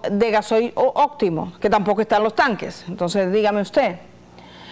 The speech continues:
La diferencia en precio promedio entre la gasolina y el regular es de veintidós pesos, resulta una diferencia de dos millones trescientos setenta y seis mil pesos. En relación con el gasoil, la diferencia de precio promedio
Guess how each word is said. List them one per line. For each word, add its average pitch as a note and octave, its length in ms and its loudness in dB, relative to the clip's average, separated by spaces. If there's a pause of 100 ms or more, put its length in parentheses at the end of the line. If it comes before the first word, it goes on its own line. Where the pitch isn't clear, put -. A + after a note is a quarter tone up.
(200)
La B3+ 140 4
diferencia C#4+ 420 2
en D4+ 60 2
precio D4 300 2
promedio C#4+ 400 2
entre G#3 220 0
la G#3 80 2
gasolina A3 540 0
y C4 40 2
el B3+ 80 0
regular C4 340 2
es B3 100 0
de A3+ 80 2
veintidós G3 340 0
pesos, A#3 360 0
resulta G#3 320 -2
una A3+ 140 2
diferencia G#3+ 480 0
de G#3 180 0
dos A3 300 0
millones G#3+ 360 0
trescientos G3 440 -4
setenta F#3+ 320 -4
y F#3 40 -2
seis F#3 180 -4
mil G#3+ 200 -2
pesos. A3 300 -2
En F#3 40 -2
relación G#3 400 0
con C4+ 180 0
el C#4 120 0
gasoil, B3 500 0
la A3 100 2
diferencia G3+ 580 0
de A#3+ 80 -2
precio C4+ 340 0
promedio A#3+ 440 0